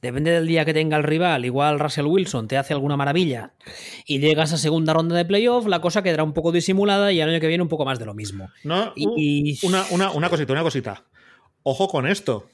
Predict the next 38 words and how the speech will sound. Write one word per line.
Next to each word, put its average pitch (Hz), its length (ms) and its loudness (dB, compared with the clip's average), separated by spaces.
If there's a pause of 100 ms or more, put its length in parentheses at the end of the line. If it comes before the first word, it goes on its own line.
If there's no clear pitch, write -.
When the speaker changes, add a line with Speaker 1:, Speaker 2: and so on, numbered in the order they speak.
(260)
Speaker 2:
ojo 139 240 -2
con 135 120 -2
esto 139 200 -4
que 135 60 -4
acabas 135 280 -2
de 117 180 -4
decir, 143 340 -2 (720)
porque 127 1040 -4
si - 160 -8
se 123 160 -6
meten 147 240 -4
en 180 100 -2
playoff, 180 460 0 (240)
no 160 320 0
se 156 140 0
van 151 160 0
a 143 40 0
meter 135 280 -2
en 135 120 -4
playoff 127 560 -2
como, 113 720 -8 (560)
como 135 340 -2
primero 143 520 0
de, 120 560 -2
como 123 180 -4
primera 127 180 -4
división, 139 440 -2
o 127 120 -2
no 123 160 -4
creo, 165 360 0 (540)
porque 131 180 -2
ahora 143 80 2
mismo 165 200 0
están 170 180 -2
empatados 147 340 -2
con, 120 480 -2
con 135 240 -2
Rams 190 540 -4